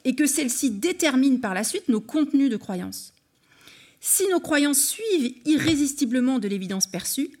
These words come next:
à charge pour nous de nous investir de façon plus ou moins circonspecte dans l'enquête sur les preuves et de décider de poursuivre l'enquête ou au contraire, au contraire d'y mettre un terme.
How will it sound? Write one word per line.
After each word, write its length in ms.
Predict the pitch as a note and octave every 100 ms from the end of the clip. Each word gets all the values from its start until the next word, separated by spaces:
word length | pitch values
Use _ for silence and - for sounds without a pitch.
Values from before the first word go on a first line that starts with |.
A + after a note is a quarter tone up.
| _ - - _ -
à 80 |
charge 400 | B3+ - G4+ G4
pour 220 | - C#4+ A#3+
nous 180 | A#3+
de 100 | D#4
nous 240 | A3 G3+ G3
investir 460 | D#4 C#4 - D4+
de 60 | G#3+
façon 380 | G3+ G#3 A#3+ A#3+ - -
plus 300 | G4+ F#4 D4+
ou 40 |
moins 160 | C4+ C4
circonspecte 840 | C4 B3+ A#3+ - - A#3 - - -
dans 100 | G3+
l'enquête 300 | G3 G3+ C4+
sur 100 | A3+
les 100 | F#3
preuves 380 | F3+ G3 A3+ F3+ - - - - - _
et 80 | B3+
de 100 | C4
décider 460 | A3+ E4 - D#4 D4
de 80 |
poursuivre 560 | A#3 C#4 C4+ C#4+ G#3 G3
l'enquête 420 | F#3 F3+ C#4+ - - _
ou 60 | D#4
au 120 | C4
contraire, 400 | B3+ A3+ A3+ B3+ -
au 80 | A3+
contraire 340 | A3 G3+ C4 C#4
d'y 120 | G3
mettre 240 | A3 -
un 40 | F#3
terme. 260 | - C3